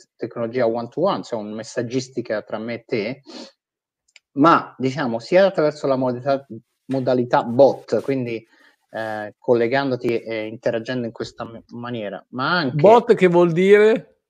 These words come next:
Speaker 1: Eh, sono questi s-, robot, quindi tu ti scarichi il WhatsApp e, e c'hai un, un menu che dice da uno a otto, se vuoi sapere di più come sul lavarsi le mani in maniera adeguata,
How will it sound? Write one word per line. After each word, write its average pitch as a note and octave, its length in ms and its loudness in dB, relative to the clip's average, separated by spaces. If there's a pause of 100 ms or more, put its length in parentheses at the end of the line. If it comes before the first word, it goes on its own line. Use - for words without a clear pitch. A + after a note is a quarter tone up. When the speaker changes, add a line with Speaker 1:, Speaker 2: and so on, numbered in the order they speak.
(220)
Speaker 1:
Eh, F#3+ 160 -2
sono D#3 460 -2
questi B2+ 360 -6
s-, A#2+ 140 -14
robot, A#2+ 720 0
quindi A2 260 -8
tu A#2 260 -6
ti A2 400 -6 (540)
scarichi B2+ 540 -4
il A#2+ 140 -6
WhatsApp D#3+ 560 -4
e, A2+ 220 -2
e A2 60 -6
c'hai B2+ 220 -10
un, A#2+ 180 -6
un A#2 240 -6
menu D3 340 2
che B2 140 -4
dice A#2+ 440 -4
da A#2 140 -2
uno C#3 300 0
a C#3 100 0
otto, C3 340 -4
se A#2 120 -10
vuoi B2 140 -4
sapere B2+ 320 -6
di A#2 140 -8
più B2 260 -4
come B2+ 320 -6
sul A#2 540 -6 (380)
lavarsi A#2+ 460 -4
le A#2+ 120 -4
mani B2 240 -6
in A#2 60 -8
maniera A#2+ 260 -6
adeguata, A#2 680 0